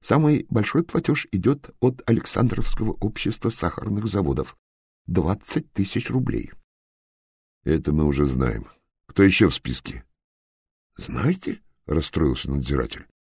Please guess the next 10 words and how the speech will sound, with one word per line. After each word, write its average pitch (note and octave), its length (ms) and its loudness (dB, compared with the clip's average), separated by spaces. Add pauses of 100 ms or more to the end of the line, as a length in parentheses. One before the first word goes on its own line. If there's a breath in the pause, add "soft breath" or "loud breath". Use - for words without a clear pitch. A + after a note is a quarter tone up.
(420)
«Ну E2 400 -4
вот. A2+ 380 0 (460)
Так G2+ 180 2
кто C#3 300 6
еще A2 400 6
платит?» E2 680 2 (580)
«Э, F2+ 220 2 (140)
по G3 80 -2
пятнадцать - 540 -4
тысяч - 300 -2